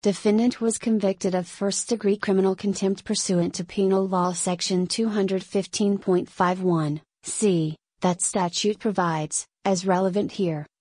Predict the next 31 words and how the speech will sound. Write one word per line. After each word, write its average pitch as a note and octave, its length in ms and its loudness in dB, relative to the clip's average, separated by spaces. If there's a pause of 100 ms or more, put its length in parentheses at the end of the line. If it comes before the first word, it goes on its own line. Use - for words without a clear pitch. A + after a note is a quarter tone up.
that G3 120 2
a G3 60 2
defendant A3 560 2
is A#3+ 180 -2
guilty G3 480 0
of F#3 80 -4
first-degree G3+ 680 -2
criminal F3 400 2
contempt F#3+ 640 0
when F3+ 160 2
the E3+ 80 2
defendant F#3+ 560 0
commits G#3+ 420 0
the G3+ 100 -2
crime F3 360 0
of F3+ 80 -2
second-degree F#3+ 720 0
criminal F#3 420 2
contempt F#3 540 -2
as F#3 160 -4
defined F#3 480 0
in F3+ 140 0
Penal F#3+ 400 2
Law F3+ 240 0
Section F3 560 -2
two G#3 160 -2
hundred G3 360 0
fifteen F#3+ 520 -2
point F3+ 280 2
five E3 380 -2
zero F3 540 -2